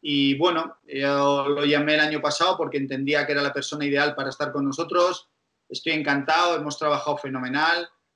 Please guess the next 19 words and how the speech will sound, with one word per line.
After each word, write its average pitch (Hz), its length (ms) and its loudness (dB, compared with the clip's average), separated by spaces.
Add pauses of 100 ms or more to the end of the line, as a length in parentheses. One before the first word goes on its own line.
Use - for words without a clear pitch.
(140)
muy 151 200 -6
de 156 100 0
la 143 120 4
mano. 175 640 0 (260)
Eh, 139 460 -4
creo 196 340 4
sinceramente 156 880 -6
que 151 120 -2
es 147 100 -2
mejor 147 340 -4
entrenador 147 460 0
incluso 147 460 -4
que 135 100 -4
cuando 131 240 -4
yo 139 120 4
lo 147 120 6
tuve 143 160 2
en 135 60 2
Castellón. 139 540 0